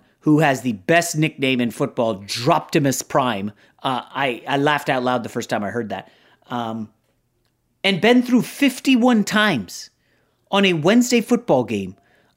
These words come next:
against a Baltimore team that has been decimated on the front seven of the defense.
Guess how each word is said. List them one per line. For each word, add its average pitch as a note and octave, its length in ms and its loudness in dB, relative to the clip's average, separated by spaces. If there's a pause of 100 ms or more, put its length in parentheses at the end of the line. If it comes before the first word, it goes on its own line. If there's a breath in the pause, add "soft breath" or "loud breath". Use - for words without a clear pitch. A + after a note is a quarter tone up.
against E3+ 600 0
a E3 80 0
Baltimore F3+ 560 2
team A#2 380 -2 (240 soft breath)
that D#3 140 4
has C#3+ 200 -2
been B2 500 0 (100)
decimated E3 760 2 (720)
on F3 160 4
the E3 100 2
front D4 380 4
seven D#4 480 6
of D#3+ 140 2
the F3+ 60 4
defense. C#3 640 -2